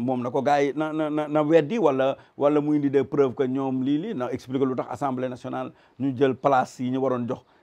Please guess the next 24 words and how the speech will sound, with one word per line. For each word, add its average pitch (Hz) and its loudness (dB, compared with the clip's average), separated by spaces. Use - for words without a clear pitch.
euh, 135 0
o-, 143 2
opposition 135 -2
bi. 339 -4
Mais 127 -6
boo 160 -4
ko 214 -2
joxul, 120 -2
boo 139 0
ko 185 -4
joxul 117 -4
Yewwi 113 -4
sax, 147 -8
jox - -10
ko 127 -8
ñeneen. 170 -4
Ah? 151 -2
Boo 156 4
ko 254 -2
joxul 208 8
Yewwi, 131 4
jox 139 -4
ko 180 2
ñeneen. 233 -2